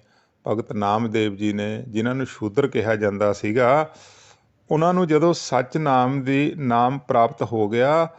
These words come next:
ਤਾਂ ਉਹਨਾਂ ਨੂੰ ਇਹ ਵਡਿਆਈ ਜਿਹੜੀ ਸੀ, ਉਹ ਸਨਾ-, ਸੰਸਾਰ ਦੇ ਵਿੱਚ ਜਾਂ ਧਾਰਮਿਕ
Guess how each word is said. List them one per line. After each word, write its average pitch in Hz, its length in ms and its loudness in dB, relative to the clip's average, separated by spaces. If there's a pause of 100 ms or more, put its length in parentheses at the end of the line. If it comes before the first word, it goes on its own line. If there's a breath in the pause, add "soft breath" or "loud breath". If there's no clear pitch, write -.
(360 loud breath)
ਤਾਂ 143 440 0
ਉਹਨਾਂ 151 280 0
ਨੂੰ 147 440 0 (440)
ਇਹ 151 240 2 (560)
ਵਡਿਆਈ 110 420 4
ਜਿਹੜੀ 127 220 0
ਸੀ, 117 420 -2
ਉਹ 135 500 0
ਸਨਾ-, 113 500 -2
ਸੰਸਾਰ 110 640 -2
ਦੇ 117 140 0
ਵਿੱਚ 113 460 0 (460 loud breath)
ਜਾਂ 117 140 0
ਧਾਰਮਿਕ 120 420 0